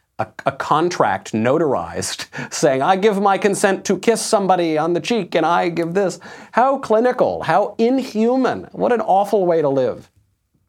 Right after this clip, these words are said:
How much of the campus sexual crisis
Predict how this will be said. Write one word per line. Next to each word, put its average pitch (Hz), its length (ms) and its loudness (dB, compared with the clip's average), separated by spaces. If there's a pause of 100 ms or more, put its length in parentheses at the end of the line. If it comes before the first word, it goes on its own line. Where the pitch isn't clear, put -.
(460)
How 226 100 2
much 262 160 0
of 240 80 0
the 196 80 2
campus 190 640 -4 (260)
sexual 120 560 -2
crisis - 640 -6